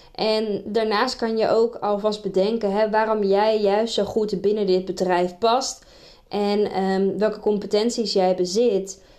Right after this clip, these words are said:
die aansluiten bij het bedrijf. En dus wat is de meerwaarde van jou binnen hun bedrijf? Eh,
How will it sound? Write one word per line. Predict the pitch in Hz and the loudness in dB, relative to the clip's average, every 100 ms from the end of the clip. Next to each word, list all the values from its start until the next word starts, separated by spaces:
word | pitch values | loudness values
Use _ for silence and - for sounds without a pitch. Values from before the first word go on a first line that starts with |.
| _ | _
die | - 185 214 208 196 | -8 0 2 2 0
aansluiten | 196 226 277 - 190 190 185 | -2 -2 -2 0 2 2 0
bij | 185 180 | 2 2
het | 180 | 0
bedrijf. | 175 214 214 156 151 - - - _ _ _ _ - | -2 0 2 2 0 -6 -20 -20 _ _ _ _ -10
En | 220 | -2
dus | 208 208 | 0 2
wat | 226 | 0
is | 233 | 0
de | 208 196 | 0 0
meerwaarde | 185 196 214 240 220 208 208 | 2 2 2 2 2 2 2
van | 202 185 | 2 2
jou | 185 196 226 | 4 4 2
binnen | 190 190 190 | 2 2 2
hun | 180 185 | 0 -2
bedrijf? | 180 220 226 196 180 - - - _ _ - - - _ | -2 -2 0 0 -2 -12 -16 -20 _ _ -20 -20 -20 _
Eh, | - | -6